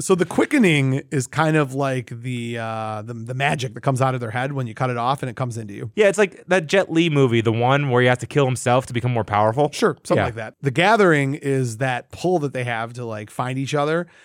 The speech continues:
Speaker 1: and the prize is what happens when you're the last one standing. Now, when you're the last one standing,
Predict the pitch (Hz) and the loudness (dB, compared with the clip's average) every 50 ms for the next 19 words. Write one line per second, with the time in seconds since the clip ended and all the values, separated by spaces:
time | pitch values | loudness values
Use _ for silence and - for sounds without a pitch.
0 | _ - - 139 143 131 - - 160 170 180 180 175 156 151 143 147 135 139 139 | _ -10 -6 -4 -4 -4 0 2 4 6 6 6 4 0 -2 -2 0 0 0 0
1 | 139 - 143 131 117 127 135 131 131 131 131 127 120 123 123 120 - - 135 131 | 0 -2 -4 -4 -4 -4 -4 -2 -4 -4 -6 -6 -6 -4 -4 -6 -6 -6 -8 -8
2 | 120 110 - - 123 113 107 104 104 107 120 123 131 131 131 135 127 131 135 147 | -8 -8 -10 -10 -10 -10 -10 -12 -12 -10 -8 -6 -4 -2 -2 -2 -2 -2 0 0
3 | 156 147 - - 156 139 127 - - 196 190 185 180 180 170 170 160 | 0 0 0 0 -2 -2 -2 0 0 2 2 4 4 2 2 0 0